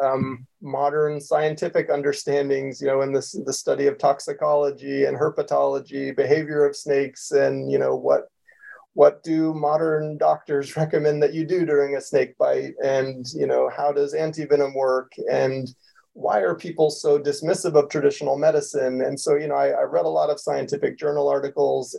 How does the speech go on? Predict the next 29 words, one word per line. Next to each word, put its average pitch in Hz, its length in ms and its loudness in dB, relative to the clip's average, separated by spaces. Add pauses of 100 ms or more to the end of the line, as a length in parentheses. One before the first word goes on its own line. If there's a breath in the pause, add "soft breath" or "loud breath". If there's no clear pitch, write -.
and 131 320 0 (400 soft breath)
I 165 80 2
was, 170 300 -2
you 214 100 2
know, 175 140 4
it, 180 220 -4 (100)
it's, 196 260 -4
I, 180 300 2
I - 20 -4
try 220 220 -2
to 170 320 -4
kind 208 200 0
of 196 80 0
strike 180 320 0
a 170 80 -2
balance 165 460 0
between 151 560 -2
being 185 340 2
very 160 300 0
informed 151 400 0
about 139 300 -2
the 165 80 -10
science, 180 640 0 (160)
but 143 180 6
not 147 320 0
letting 147 440 2
it 143 380 0
make 165 480 -2
me 151 520 0